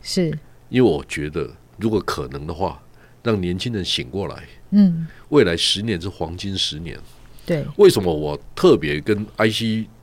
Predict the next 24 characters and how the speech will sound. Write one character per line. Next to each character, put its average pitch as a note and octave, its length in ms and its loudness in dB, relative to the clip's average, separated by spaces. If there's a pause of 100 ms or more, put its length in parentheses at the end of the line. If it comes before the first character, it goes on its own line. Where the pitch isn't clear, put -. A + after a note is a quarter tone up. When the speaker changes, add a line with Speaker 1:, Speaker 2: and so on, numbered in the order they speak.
(200)
Speaker 2:
半 A#2 140 4
导 A2 120 4
体 F2+ 100 -4
业 G2+ 100 2
的 F2+ 80 0
朋 F2+ 220 -4
友 F2+ 160 -2
提 - 240 -8
醒 D2 220 -4
这 F2+ 100 -4
个 D2+ 100 -10
事 - 160 -10
情？ - 160 -16 (180)
Speaker 1:
嗯， E3+ 360 4
嗯。 D3+ 220 -4 (380)
Speaker 2:
我 G#2+ 120 0
到 D3 340 4 (220)
清 D#3+ 240 0
华、 D#2 240 -10
交 G2+ 260 -2
大 F2+ 320 -8
都 C#3 200 2
看 G#2+ 400 -6
到 F2 280 -8